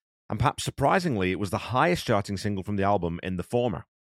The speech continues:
In Germany, the single didn't chart at all, but regardless, it did receive a decent amount of radio play back in Blighty.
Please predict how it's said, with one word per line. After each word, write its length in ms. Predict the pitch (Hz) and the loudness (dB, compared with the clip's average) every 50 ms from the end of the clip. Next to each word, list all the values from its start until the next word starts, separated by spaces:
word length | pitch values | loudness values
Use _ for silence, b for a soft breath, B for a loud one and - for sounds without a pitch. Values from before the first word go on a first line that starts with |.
| _ _ _ _ _ _ _ _ _ - | _ _ _ _ _ _ _ _ _ -6
In 100 | 117 117 | -4 2
Germany, 340 | 101 131 156 160 143 123 107 | 4 6 6 8 6 6 4
the 60 | 107 | 4
single 280 | - 123 113 95 98 | 2 0 0 0 0
didn't 240 | 87 135 131 127 131 | 0 0 0 0 0
chart 280 | - - 110 101 98 - | 2 4 4 4 4 2
at 120 | 104 - | 0 4
all, 200 | 143 135 113 104 | 6 8 8 8
but 280 | 95 98 104 101 - b b b b _ - | 8 6 4 4 2 b b b b _ -6
regardless, 560 | 107 95 131 131 143 151 - 107 92 - 80 | 0 2 4 4 4 4 2 2 0 0 -2
it 200 | - 101 90 98 - | -6 -6 -4 _ 0
did 160 | 151 147 160 | 0 2 2
receive 340 | 160 - - 117 113 92 101 | 0 0 2 0 0 2 0
a 60 | 92 | -2
decent 480 | 82 - - 127 131 - - 131 - | -2 -2 0 0 0 0 -4 -6 -4
amount 260 | 131 120 110 104 - 107 | -2 0 0 0 -2 -2
of 80 | 92 | 0
radio 300 | 101 104 98 95 92 87 | 2 2 4 2 2 0
play 240 | - - 87 85 87 | 0 -2 -4 -2 -2
back 240 | 85 76 95 92 - | -2 -2 -4 -4 -4
in 100 | 90 85 | -4 -4
Blighty. 420 | 87 85 101 98 - - - - | -2 -2 -2 -2 -2 -6 -10 -12